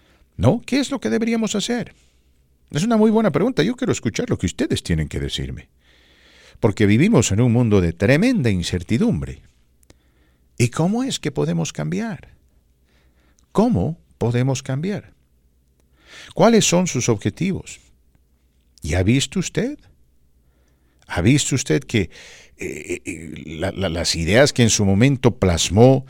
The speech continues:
para que este año sea un año de bendición, ah, se han transformado en realidad? Porque ya estamos entrando en la última mitad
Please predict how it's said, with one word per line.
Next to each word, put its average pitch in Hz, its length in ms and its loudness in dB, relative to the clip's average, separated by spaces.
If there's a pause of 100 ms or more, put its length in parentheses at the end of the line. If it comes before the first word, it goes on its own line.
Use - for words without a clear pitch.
(320)
para 78 200 -6
que 95 320 4
este 117 280 0
año 120 240 2
sea - 180 -2
un 110 140 -2
año 113 180 0
de 104 80 2
bendición, 107 800 0 (340)
ah, 76 340 -6 (360)
se - 260 -2
han 120 260 4
transformado 107 580 2
en 113 80 -4
realidad? 110 460 0 (1080)
Porque 113 280 0
ya 117 100 4
estamos 131 320 0
entrando 120 380 0
en 101 60 0
la 95 60 2
última 123 360 0
mitad 117 500 0